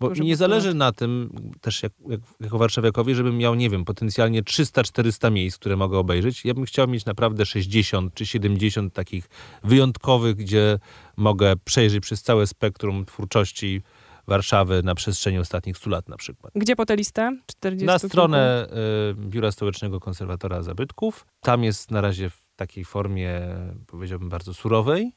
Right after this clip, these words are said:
Speaker 1: Jest lista, są krótkie opisy i zdjęcia, natomiast pracujemy w tej chwili nad nowym rozwiązaniem, także w formie takiej mapy z aplikacją.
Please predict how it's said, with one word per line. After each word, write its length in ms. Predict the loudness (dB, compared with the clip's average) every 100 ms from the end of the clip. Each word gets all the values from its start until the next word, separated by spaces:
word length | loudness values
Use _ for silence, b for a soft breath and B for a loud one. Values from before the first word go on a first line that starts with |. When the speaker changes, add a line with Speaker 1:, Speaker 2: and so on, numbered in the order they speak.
| -4
Speaker 1:
Jest 280 | -2 -2 -4
lista, 640 | -6 -2 2 4 2 0
są 220 | -4 -8
krótkie 340 | -8 -8 -2 -2
opisy 460 | -2 -8 -4 -4
i 100 | -4
zdjęcia, 400 | -2 -2 -2 -2
natomiast 540 | -4 -4 -6 -6 -6 -8
pracujemy 460 | -8 -6 -6 -6
w 40 | -6
tej 160 | -10
chwili 220 | -8 -8
nad 420 | -6 -6 _ -14 -8
nowym 240 | -6 -6
rozwiązaniem, 600 | -6 -6 -6 -4 -6 -6
także 240 | -8 -12
w 40 | -14
formie 380 | -12 -8 -8 -8
takiej 280 | -12 -10
mapy 260 | -8 -8 -8
z 60 | -12
aplikacją. 500 | -14 -18 -18 -18